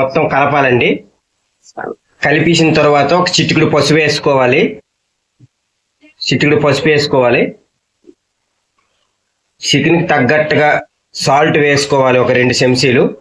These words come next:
వేయించుకున్న తర్వాత గంటితో ఒక దప్ప అలాగా మొత్తం కలపాలి. కలిపిన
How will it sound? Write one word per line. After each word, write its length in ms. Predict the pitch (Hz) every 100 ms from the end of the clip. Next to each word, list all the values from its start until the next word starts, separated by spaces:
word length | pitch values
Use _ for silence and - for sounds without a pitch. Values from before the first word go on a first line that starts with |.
| _ _ _ _ _ _ _ _
వేయించుకున్న 360 | 165 160 160 156 151
తర్వాత 380 | 147 143 135 170 220 - _ - 110 101
గంటితో 360 | 143 165 165 160 - _ _ -
ఒక 80 | 135
దప్ప 160 | 139 139 151
అలాగా 240 | 139 143 143
మొత్తం 280 | 131 131 143 139 127 104 85 - -
కలపాలి. 440 | 139 143 139 131 220 - _ _ _ - - - _ _ _ _ _ _ _ - _ - - - - - - _ _ -
కలిపిన 300 | 139 147 160